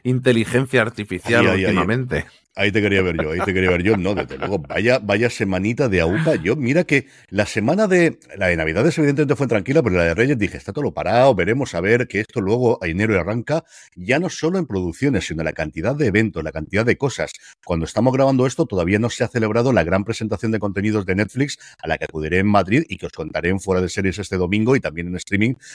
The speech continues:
Speaker 2: el mismo viernes en que podéis escuchar este programa. Pero vaya locurón de semana llevo de decir, "Bueno, y por, duermo porque duermo y porque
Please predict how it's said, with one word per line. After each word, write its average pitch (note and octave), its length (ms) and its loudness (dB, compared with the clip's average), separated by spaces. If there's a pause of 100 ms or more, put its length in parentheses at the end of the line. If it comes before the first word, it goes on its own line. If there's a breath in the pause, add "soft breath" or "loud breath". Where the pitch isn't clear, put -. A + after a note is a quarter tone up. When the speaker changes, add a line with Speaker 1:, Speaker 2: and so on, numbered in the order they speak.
Speaker 2:
el F2 480 -2 (100)
mismo G2+ 320 2
viernes G2+ 380 0
en F2+ 80 -10
que E2 100 -18
podéis E2+ 360 -4
escuchar - 400 -6
este - 180 -4
programa. G#2+ 400 -2 (400 soft breath)
Pero F#2+ 260 0
vaya C#3+ 280 -2
locurón C3 440 -2
de C#3+ 80 0
semana B2 420 2
llevo D3+ 220 4
de G#2+ 140 4
decir, F2 440 2
"Bueno, A2+ 360 0
y F2+ 120 -4
por, E2 300 -8
duermo F#2 360 -2
porque F2+ 300 0
duermo A#2 460 2
y G2+ 120 -4
porque D#2+ 380 -4